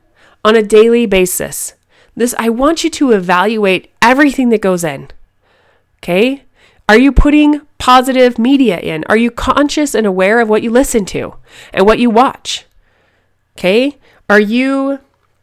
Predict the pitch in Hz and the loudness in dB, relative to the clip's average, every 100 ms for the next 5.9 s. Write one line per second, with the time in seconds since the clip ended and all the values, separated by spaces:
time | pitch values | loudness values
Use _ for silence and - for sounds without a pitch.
0 | _ _ _ _ _ - 226 247 254 285 | _ _ _ _ _ -4 0 0 0 0
1 | 302 311 277 262 247 - 311 180 - - | 0 0 0 -2 -6 -6 -6 -6 -10 -14
2 | _ _ _ _ _ _ _ _ _ - | _ _ _ _ _ _ _ _ _ 0
3 | 302 320 320 285 254 247 220 208 190 185 | 4 4 4 2 -2 0 -2 -2 -4 -6
4 | - 160 156 - 254 277 277 247 254 - | -6 -8 -8 -2 4 6 4 2 -8 -10
5 | 185 175 170 165 151 156 143 - | -8 -6 -6 -8 -12 -10 -10 -12